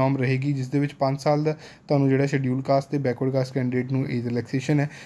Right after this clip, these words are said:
ਐਕਸ ਸਰਵਿਸਮੈਨ ਜਿਹੜੇ ਹੋਣਗੇ ਪੰਜਾਬ ਦੇ, ਉਹਨਾਂ ਨੂੰ ਤਿੰਨ ਸਾਲ ਦਾ ਹੈ।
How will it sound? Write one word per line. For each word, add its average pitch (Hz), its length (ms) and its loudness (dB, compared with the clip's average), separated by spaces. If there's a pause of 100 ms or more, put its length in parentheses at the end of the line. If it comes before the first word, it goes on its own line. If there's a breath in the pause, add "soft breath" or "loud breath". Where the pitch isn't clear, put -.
(140 loud breath)
ਐਕਸ 147 180 -4
ਸਰਵਿਸਮੈਨ 151 420 2
ਜਿਹੜੇ 147 200 2
ਹੋਣਗੇ 143 260 0
ਪੰਜਾਬ 135 580 0
ਦੇ, 139 100 0
ਉਹਨਾਂ 135 220 -4
ਨੂੰ 135 100 -2
ਤਿੰਨ 123 180 -4
ਸਾਲ 135 300 -2
ਦਾ 147 60 0
ਹੈ। 143 160 -2